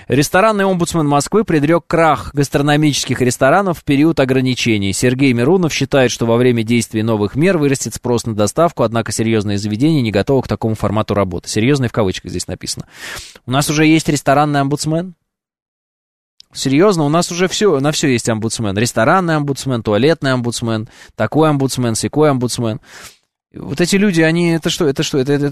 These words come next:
это, это желание расплодить чиновников как можно больше. Я увидел, в каком-то крае есть, э, э,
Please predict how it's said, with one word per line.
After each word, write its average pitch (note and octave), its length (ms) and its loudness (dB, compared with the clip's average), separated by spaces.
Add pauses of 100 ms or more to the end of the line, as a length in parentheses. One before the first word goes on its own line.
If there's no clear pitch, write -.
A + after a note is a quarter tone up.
это, D3+ 160 -4
это D3+ 880 -2
желание E3+ 380 0
расплодить E3+ 360 0
чиновников F#3+ 520 -2
как - 160 -4
можно B2 260 -4
больше. A#2 320 -4 (180)
Я F3+ 200 4
увидел, G#3+ 280 2
в F3 60 -10
каком-то F#3+ 540 0
крае G3 440 2
есть, E3+ 360 -2
э, - 60 -12
э, C#3 760 2